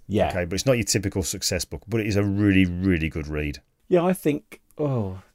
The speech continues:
Speaker 1: I've bought so, it's so hard. I've bought so many books this year. One of my favourite books, uh, which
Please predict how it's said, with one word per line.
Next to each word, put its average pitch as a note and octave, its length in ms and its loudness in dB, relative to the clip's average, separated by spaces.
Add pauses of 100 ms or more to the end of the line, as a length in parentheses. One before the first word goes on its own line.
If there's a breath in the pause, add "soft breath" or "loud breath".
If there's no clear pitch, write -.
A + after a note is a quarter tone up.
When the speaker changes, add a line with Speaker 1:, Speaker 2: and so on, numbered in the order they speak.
(120)
Speaker 1:
I've E3+ 160 -6
bought D#3+ 220 -2
so, C#3+ 260 2
it's D3+ 160 -2
so E3+ 220 -2
hard. D#3 260 -2
I've A2+ 240 -6
bought - 140 -10
so - 120 -6
many C#3+ 140 -4
books D3 300 -6
this A#2+ 160 -12
year. - 100 -2
One F#3+ 180 6
of A3+ 60 6
my A3 120 6
favourite F#3 440 4
books, - 560 -4
uh, G#2+ 280 2
which A#2+ 300 0